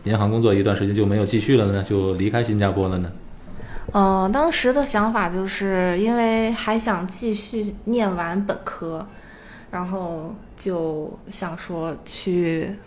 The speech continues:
Speaker 2: 呃，去澳洲那边把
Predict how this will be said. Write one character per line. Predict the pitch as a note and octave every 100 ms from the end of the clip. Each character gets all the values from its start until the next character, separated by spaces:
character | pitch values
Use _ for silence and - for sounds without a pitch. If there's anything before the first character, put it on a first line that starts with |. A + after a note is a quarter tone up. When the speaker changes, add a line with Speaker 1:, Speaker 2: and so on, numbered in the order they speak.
| - -
Speaker 2:
呃， | E3+ E3 F#3 -
去 | - G3+ F3+ E3+ -
澳 | G3
洲 | F#3+ F#3
那 | F#3 F3
边 | F3 F3 F3 F#3+
把 | F3 F3 F3